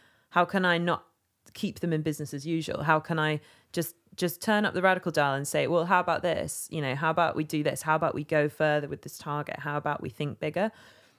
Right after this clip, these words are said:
And that's been amazing because actually it's helped people to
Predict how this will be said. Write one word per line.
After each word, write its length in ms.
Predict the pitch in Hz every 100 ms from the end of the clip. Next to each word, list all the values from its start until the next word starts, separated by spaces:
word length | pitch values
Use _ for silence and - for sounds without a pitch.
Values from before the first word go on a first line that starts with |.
| - -
And 140 | 175 202
that's 240 | - -
been 240 | - 220
amazing 520 | 202 214 247 233 170 139
because 200 | 143 170
actually 600 | - - 175 151 143 - _ _
it's 160 | - 160
helped 220 | 190 -
people 480 | 185 165 160 156 143 - -
to 400 | 160 151 143